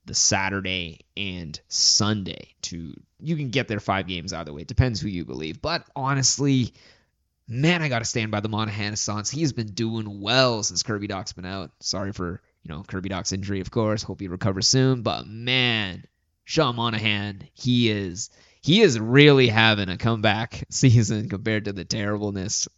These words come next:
of years yore. I will definitely still say at the end, though, like,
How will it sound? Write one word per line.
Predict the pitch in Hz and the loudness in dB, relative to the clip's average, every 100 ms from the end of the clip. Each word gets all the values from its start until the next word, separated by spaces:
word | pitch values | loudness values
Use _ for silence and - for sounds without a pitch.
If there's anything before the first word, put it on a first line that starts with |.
| - | -10
of | 101 92 78 _ - - _ _ - | -8 -8 -12 _ -20 -20 _ _ -8
years | 107 117 131 127 127 107 - | 2 6 8 8 6 4 0
yore. | 104 113 117 110 95 87 110 120 _ _ _ _ - - | 0 6 6 6 2 0 -4 -6 _ _ _ _ -20 4
I | 165 | 8
will | 254 | 8
definitely | 160 143 175 160 147 | 6 4 4 4 4
still | - 135 | 4 4
say | - 117 | 6 4
at | 120 | 6
the | 117 | 4
end, | 101 104 135 | 2 2 6
though, | 160 | 6
like, | 127 104 - | 6 2 -2